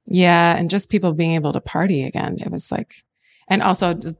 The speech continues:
to be outside, it's the summertime. It's not like Jupiter went in Pisces in December, January, February. It was like,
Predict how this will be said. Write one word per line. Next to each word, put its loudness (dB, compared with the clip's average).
to 0
be 0
outside, 2
it's -8
the -4
summertime. 0
It's -2
not 0
like 0
Jupiter -2
went 0
in 0
Pisces -2
in 2
December, 0
January, -2
February. 0
It 0
was -6
like, -4